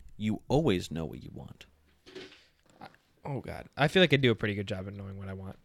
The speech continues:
Speaker 2: most
Speaker 1: Yeah.
Speaker 2: of the time. So I'm pretty balanced in that department.
Speaker 1: And I d-, I, I don't think that you,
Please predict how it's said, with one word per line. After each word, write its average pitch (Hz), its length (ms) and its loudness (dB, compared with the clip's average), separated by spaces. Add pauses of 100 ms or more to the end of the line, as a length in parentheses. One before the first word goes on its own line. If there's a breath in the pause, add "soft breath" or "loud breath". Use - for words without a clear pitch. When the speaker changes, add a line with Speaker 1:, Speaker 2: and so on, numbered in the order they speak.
(400)
Speaker 2:
most 123 120 0
Speaker 1:
Yeah. 92 80 0
Speaker 2:
of - 80 -14
the - 60 -12
time. 101 220 -12 (400)
So - 140 -2
I'm 151 60 0
pretty 156 180 2
balanced 104 380 -4
in 110 60 -8
that 95 120 -10
department. 107 400 -12 (960)
Speaker 1:
And 104 460 4 (2000)
I 117 80 2
d-, 117 120 0
I, 139 360 -4
I 139 80 2
don't 170 340 -2 (280)
think - 400 -4
that 104 360 -2
you, 98 760 -4